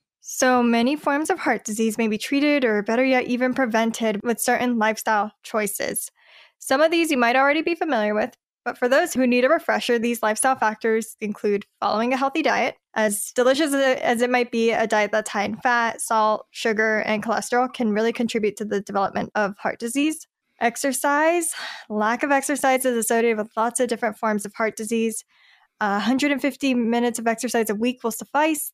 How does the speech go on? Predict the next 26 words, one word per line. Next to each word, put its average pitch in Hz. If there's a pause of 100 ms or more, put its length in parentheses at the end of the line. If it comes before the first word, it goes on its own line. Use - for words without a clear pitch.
This 233 (100)
looks -
like 262
thirty 277
minutes 262
a 240
day 240
for 233
most 214
days 220
of 208
the 220
week. 240 (240)
Stay 233
at 233
a 220
healthy 214
weight. 294 (380)
Excess 226 (100)
weight 240
really 233 (180)
worsens 226
heart -
disease 226
risk 262
factors. 302